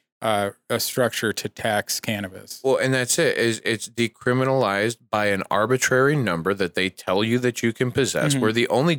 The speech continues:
Speaker 2: dumbass fucking state that doesn't say fucking one ounce or two ounces or something, and we say thirty fucking grams. What the fuck is that?
Speaker 1: That's,
Speaker 2: Doesn't
Speaker 1: um, <clears throat> that's a little more than an ounce.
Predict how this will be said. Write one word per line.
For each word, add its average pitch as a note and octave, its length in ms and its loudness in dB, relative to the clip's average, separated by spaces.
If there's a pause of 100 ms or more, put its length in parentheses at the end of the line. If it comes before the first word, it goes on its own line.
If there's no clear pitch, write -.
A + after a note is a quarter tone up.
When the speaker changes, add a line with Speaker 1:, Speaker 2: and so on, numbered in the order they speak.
(160)
Speaker 2:
dumbass G2+ 420 0
fucking F2+ 380 -4
state G2 420 0
that F#2 280 -6
doesn't G#2 360 -2
say F#2 240 0
fucking F2+ 440 -4
one F#2+ 180 -2
ounce F#2 320 -2
or E2 80 -8
two F#2+ 260 -4
ounces F2+ 400 -2
or D#2+ 80 -6
something, F2 500 -4 (220)
and A#2+ 120 -2
we A#2+ 80 2
say B2+ 180 2
thirty A#2+ 400 0
fucking A2 460 -6
grams. F2+ 440 -4 (460)
What - 140 -8
the F#3 100 -2
fuck - 320 -4
is G#3+ 200 -2
that? - 220 -12 (1000)
Speaker 1:
That's, C3 160 0 (120)
Speaker 2:
Doesn't G#3 100 2
Speaker 1:
um, A#2 400 -2
<clears throat> F3 140 -2
that's C3+ 180 -2
a B2 60 0
little A2 380 -2
more G2 240 -2
than F#2 140 -6
an F#2 120 0
ounce. F2 460 -4